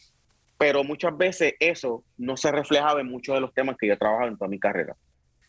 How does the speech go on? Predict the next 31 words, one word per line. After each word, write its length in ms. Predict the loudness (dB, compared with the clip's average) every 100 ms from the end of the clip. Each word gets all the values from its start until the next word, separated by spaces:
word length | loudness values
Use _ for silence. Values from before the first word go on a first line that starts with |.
| _
porque 180 | -2 0
siempre 300 | 0 0 0
ha 60 |
traído 420 | 0 0 0 0 -2
la 100 | -4
esencia 420 | -2 -2 0 0
del 160 | -2
cantante. 560 | -4 -10 -4 -4 -4 -4
No 120 | 0
lo 60 | 2
digo 120 | 4
en 60 | 2
manera 200 | 2 0
despectiva, 560 | -2 -10 -4 2 4
lo 80 | 4
digo 140 | 2
en 80 | 2
manera 320 | 2 4 2
de 140 | 2 -2
que 200 | -4 -6 _ -20 _ _ _
el 160 | -2 0
cantante, 420 | 0 0 -2 -2
pues, 140 | -4 -4
pone 240 | -4 -2
su 160 | -2 0
parte 280 | 0 0 -2
bien 160 | 0
grande. 340 | 0 0 -2 -4
So, 160 | -2
yo 180 | 0 2
nunca 560 | 4 4 2 2 0